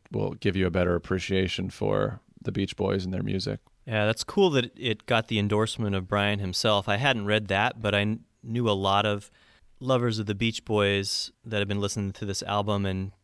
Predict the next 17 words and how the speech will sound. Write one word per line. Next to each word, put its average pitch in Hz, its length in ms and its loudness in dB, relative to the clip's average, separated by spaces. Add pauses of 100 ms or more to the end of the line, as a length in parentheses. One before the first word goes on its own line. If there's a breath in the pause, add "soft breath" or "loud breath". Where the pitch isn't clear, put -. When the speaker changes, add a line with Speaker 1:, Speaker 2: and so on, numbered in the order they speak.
Speaker 2:
their 104 180 -2
music 98 340 -4
a 101 40 -4
lot 95 180 0
longer 101 260 0
than 92 160 -4
I 98 220 2
that 95 260 -2 (520)
had 101 200 -10
given 95 580 -2
that 98 280 -2
endorsement 92 600 -4
to 104 100 -8
the 90 100 -6
movie 95 460 -4 (420 soft breath)
as 107 140 -8
being 95 320 -4